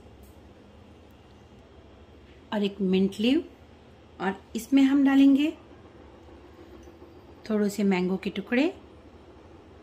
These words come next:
थोड़े से काजू के टुकड़े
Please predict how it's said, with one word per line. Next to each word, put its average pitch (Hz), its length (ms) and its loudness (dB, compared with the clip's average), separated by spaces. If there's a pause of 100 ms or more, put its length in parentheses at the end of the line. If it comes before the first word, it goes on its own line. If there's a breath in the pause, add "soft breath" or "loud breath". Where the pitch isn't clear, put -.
(2500)
थोड़े 208 220 -4
से 208 140 -8
काजू 185 340 -4
के 233 120 -6
टुकड़े 254 440 -4